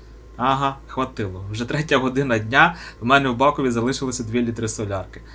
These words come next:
Добре, що мене виручив мій дядько, він мені підвіз ще десять літрів солярки.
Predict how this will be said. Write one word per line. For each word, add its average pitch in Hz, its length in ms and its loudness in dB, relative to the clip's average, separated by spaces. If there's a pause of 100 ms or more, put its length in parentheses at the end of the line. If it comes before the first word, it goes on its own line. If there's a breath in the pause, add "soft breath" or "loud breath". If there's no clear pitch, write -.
(220 loud breath)
Добре, 143 240 2
що 135 240 -4
мене 127 340 0
виручив 120 480 0
мій 113 160 -2
дядько, 143 380 0
він 117 140 -4
мені 113 180 -4
підвіз 110 320 -4
ще 110 140 -2
десять 110 320 -4
літрів 107 240 -6
солярки. 98 500 -8